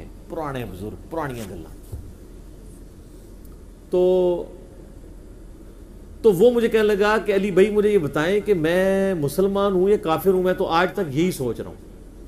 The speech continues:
कि मैंने गलती कौन सी की है। मैं कहा, "तेनू पता ही नहीं तू किड्डी बड़ी गलती कर छड़ी है।"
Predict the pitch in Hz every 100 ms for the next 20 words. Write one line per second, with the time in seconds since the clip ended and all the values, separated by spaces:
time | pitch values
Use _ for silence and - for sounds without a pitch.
0 | - 185 156 175 190 104 139 147 262 208
1 | 175 143 - - 78 - - - - -
2 | - 135 156 175 190 196 180 180 233 240
3 | 196 196 196 190 196 180 160 151 139 127
4 | 113 98